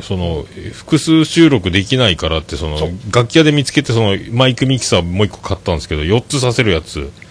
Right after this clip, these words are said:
Speaker 2: うん。
Speaker 1: 最初音出なくて、
Speaker 2: うん。
Speaker 1: こう不良品がと思って、せっかく来たのに、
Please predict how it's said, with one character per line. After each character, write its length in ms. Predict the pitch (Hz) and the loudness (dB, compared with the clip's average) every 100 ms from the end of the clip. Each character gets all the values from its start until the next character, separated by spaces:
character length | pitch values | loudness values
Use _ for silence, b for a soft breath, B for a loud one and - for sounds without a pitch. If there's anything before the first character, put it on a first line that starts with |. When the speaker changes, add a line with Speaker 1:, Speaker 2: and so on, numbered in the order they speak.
| B | B
Speaker 2:
う 40 | 135 | -10
ん。 160 | 123 107 - | -10 -12 -6
Speaker 1:
最 220 | - 151 | 2 4
初 100 | 143 127 - | 6 4 4
音 260 | 147 - | 2 4
出 160 | 110 117 | 4 6
な 140 | 110 | 4
く 100 | - | 0
て、 320 | - 82 71 - - - - | -4 -4 -4 -8 -20 -20 -10
Speaker 2:
う 80 | 160 | -6
ん。 200 | 139 98 b b b b b - - - - | -6 -8 b b b b b -20 -20 -20 -6
Speaker 1:
こ 160 | 92 | -4
う 20 | |
不 160 | 90 101 | 0 4
良 160 | 104 107 | 6 6
品 180 | 113 | 4
が 300 | 113 110 95 | 2 2 0
と 100 | 90 | -2
思 120 | 87 82 | -4 -6
っ 20 | |
て、 100 | - | -4
せ 120 | 110 | -4
っ 40 | |
か 200 | 101 - | -4 -6
く 200 | 110 123 107 | -4 -2 -2
来 120 | - | 0
た 160 | 123 | 2
の 140 | 113 101 | 4 2
に、 120 | 87 | -2